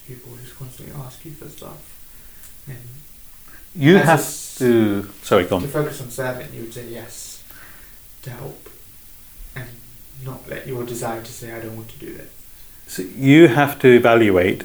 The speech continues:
Speaker 2: is this guy asking me to do it because he's lazy to do it himself? Am I helping him?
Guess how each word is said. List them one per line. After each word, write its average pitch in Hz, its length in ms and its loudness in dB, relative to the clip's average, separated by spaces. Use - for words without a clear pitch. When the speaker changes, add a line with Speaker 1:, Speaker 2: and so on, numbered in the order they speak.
Speaker 2:
is 107 180 -6
this 143 180 4
guy 131 260 6
asking 120 360 4
me 117 80 2
to 117 80 2
do 117 140 6
it 123 160 4
because 110 520 2
he's 107 200 0
lazy 113 300 4
to 107 100 -4
do 107 100 4
it 107 80 6
himself? 127 560 2
Am 113 100 0
I 123 100 6
helping 120 360 4
him? 180 300 4